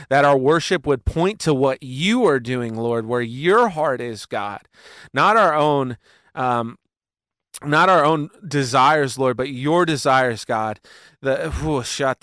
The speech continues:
Lord, we just pray, Lord God, that you would give us eyes and discernment to know what you're doing, when you're doing, where you're doing it, and how to communicate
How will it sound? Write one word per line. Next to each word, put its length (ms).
Lord, 260
we 180
just 280
pray, 340
Lord 280
God, 240
that 140
you 100
would 120
give 140
us 220
eyes 580
and 100
discernment 720
to 120
know 240
what 420
you're 160
doing, 560
when 220
you're 80
doing, 400
where 440
you're 140
doing 320
it, 220
and 160
how 260
to 100
communicate 960